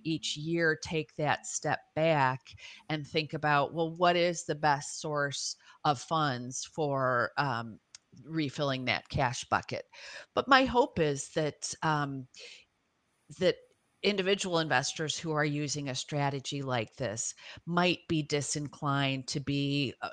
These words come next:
you know, a little too tactical in terms of <laughs> managing things, that they might,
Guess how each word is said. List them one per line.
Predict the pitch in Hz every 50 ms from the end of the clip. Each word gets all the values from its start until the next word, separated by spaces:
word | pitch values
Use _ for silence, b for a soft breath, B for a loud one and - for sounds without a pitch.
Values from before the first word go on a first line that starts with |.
| - -
you | 139 143 156
know, | 151 143 131 123
a | 123
little | 143 156 160 180 190 185 170 160 160 -
too | - - - 180 160 151 143
tactical | - - - 156 147 143 135 - - 160 - - 127 107 92 107 - -
in | 151 147 143
terms | 127 - 147 139 139 135 - -
of | 135 127
<laughs> | -
managing | 147 143 139 127 131 135 139 139 - - - 202 185
things, | 151 - - 151 135 117 107 117 131 -
that | - 151 139 -
they | 151 147 147 147
might, | 147 143 135 135 135 135 - - - -